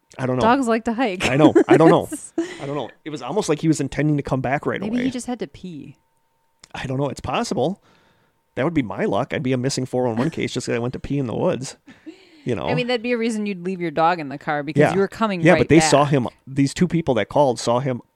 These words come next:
Speaker 1: like, up on the trail, like,
Speaker 2: Mm.
Speaker 1: high on the trail. And if he was lost, you would have assumed he would have told these people.
Speaker 2: Right.
Speaker 1: You know? So I don't know. <laughs> I
Speaker 2: Leaving
Speaker 1: don't
Speaker 2: your
Speaker 1: know.
Speaker 2: dog in the car is weird.
Speaker 1: Yeah. I mean, th-, these are just bizarre. So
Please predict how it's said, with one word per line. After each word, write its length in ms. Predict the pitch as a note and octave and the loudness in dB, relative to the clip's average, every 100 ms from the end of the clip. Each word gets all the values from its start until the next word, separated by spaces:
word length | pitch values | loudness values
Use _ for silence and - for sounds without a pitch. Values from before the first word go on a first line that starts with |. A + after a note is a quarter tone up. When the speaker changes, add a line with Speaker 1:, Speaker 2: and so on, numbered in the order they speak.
| _ C#3 | _ -8
Speaker 1:
like, 120 | B2+ | -4
up 220 | B2+ C3+ G2+ | -4 -2 -4
on 140 | A2+ | -4
the 60 | G#2+ | -4
trail, 340 | - A#2+ G#2 | -2 -2 -2
like, 160 | G#2+ - | -4 -6
Speaker 2:
Mm. 40 | |
Speaker 1:
high 260 | A#2 B2 A#2+ | -4 -2 -2
on 100 | A2 | -4
the 80 | G#2+ | -6
trail. 420 | A2+ A#2 - - _ _ _ _ _ | -4 -6 -6 -12 _ _ _ _ _
And 120 | C#3+ C3 | 0 2
if 80 | |
he 100 | - | 2
was 200 | D3+ A2 G#2+ | 2 2 0
lost, 400 | A2 C#3+ - A#2 | 0 0 0 -4
you 80 | |
would 80 | A#2 | -4
have 100 | A#2+ | -4
assumed 300 | - C#3 B2 | -4 -4 -4
he 40 | B2 | -4
would 120 | A#2 | -6
have 100 | - | -6
told 240 | - D#3 | -4 -4
these 140 | - - | -4 -8
people. 480 | - - - - _ F3+ | -10 -6 -8 -10 _ -10
Speaker 2:
Right. 380 | F#3+ E3 D#3 - | -8 -8 -10 -8
Speaker 1:
You 140 | B2 | -6
know? 160 | - C#3+ | -6 -6
So 140 | - | -6
I 140 | - C3+ | -4 0
don't 140 | C#3+ | 2
know. 180 | C#3+ A2 _ _ _ _ _ | 0 -2 _ _ _ _ _
<laughs> 400 | _ _ _ - | _ _ _ -14
I 80 | - | -6
Speaker 2:
Leaving 160 | G#3 B3 | -4 2
Speaker 1:
don't 100 | D4 | 4
Speaker 2:
your 120 | - | 6
Speaker 1:
know. 80 | A3 | 4
Speaker 2:
dog 140 | G#3 G3+ | 2 0
in 80 | |
the 40 | F3 | -8
car 220 | F#3+ E3 | -2 -2
is 180 | D#3 C3+ | -2 -8
weird. 500 | C#3+ C#3 C3 B2+ C#3 | -10 -8 -8 -12 -10
Speaker 1:
Yeah. 100 | C3+ - - - | -10 -10 -14 -6
I 60 | |
mean, 180 | C3+ C3+ | -4 -4
th-, 100 | A#2 - | -6 -6
these 180 | D3 F3 | -2 -2
are 80 | |
just 180 | C#3 D3 | -4 -6
bizarre. 460 | G#2+ F#2+ G2+ - - - _ _ _ _ _ _ | -6 -8 -10 -12 -14 -18 _ _ _ _ _ _
So 100 | _ | _